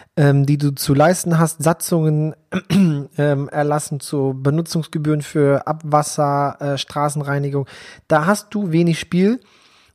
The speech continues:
und, äh, das sind gesetzliche Pflichtaufgaben, die erfüllt man und da kann man sich auch nicht profilieren,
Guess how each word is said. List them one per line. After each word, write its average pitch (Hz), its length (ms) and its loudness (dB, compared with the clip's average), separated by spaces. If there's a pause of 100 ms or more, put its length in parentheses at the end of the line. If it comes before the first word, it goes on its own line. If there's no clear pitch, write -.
(120)
und, 165 340 2
äh, 156 180 4 (140)
das 156 140 2
sind 160 240 -6
gesetzliche 160 460 -2
Pflichtaufgaben, 175 680 -2
die 151 160 -2
erfüllt 175 460 0
man 220 240 -2 (960)
und 143 100 2
da 143 80 2
kann 151 140 0
man 160 120 2
sich 151 180 -6
auch 131 120 -6
nicht 143 200 -6
profilieren, 165 840 -2